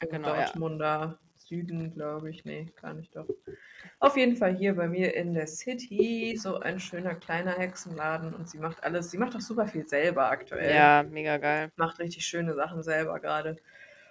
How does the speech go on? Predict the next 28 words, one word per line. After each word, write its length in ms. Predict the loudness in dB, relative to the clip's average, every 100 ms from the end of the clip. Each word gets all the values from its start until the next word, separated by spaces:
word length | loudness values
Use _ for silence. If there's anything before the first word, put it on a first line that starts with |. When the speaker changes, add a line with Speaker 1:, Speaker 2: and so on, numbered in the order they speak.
| _ _
Speaker 1:
Und 340 | 0 2 6
wer 120 | 10 10
in 60 |
der 120 | 10
Nähe 340 | 6 6 6 6
wohnt, 300 | 6 6 2
kann 200 | -2 0
Sachen 300 | 0 0 -2
abholen 580 | -2 -4 -4 -2 -2 -4
kommen. 640 | -2 -2 0 -2 -2 -8 _ _ _ -14
Und 340 | -12 -12 -12
ja, 220 | -10 -8 -10 -18 -10 -4
wer 120 | -4
nicht, 300 | -4 -10 -12
kann 260 | -8 -8 -8
auch 160 | -10 -12 _ -20
spenden, 760 | -10 -2 -2 -2 -6 -16 -10 -6
wenn 160 | -4
er 220 | -6 -8 -8
eine 220 | -6 -8
Hexe 680 | -8 -8 -10 -10 -8 -8 -12 _ _ _ _ -14
unterstützen 640 | -12 -10 -10 -10 -12 -12
möchte. 440 | -14 -14 -14 -14 -14 _
Speaker 2:
Genau. 320 | -20 -20 -6 4
Speaker 1:
Uns 260 | 4 4
natürlich 420 | 2 0 0 0 -2
auch 260 | -2 -4
immer. 300 | -8 -8 -10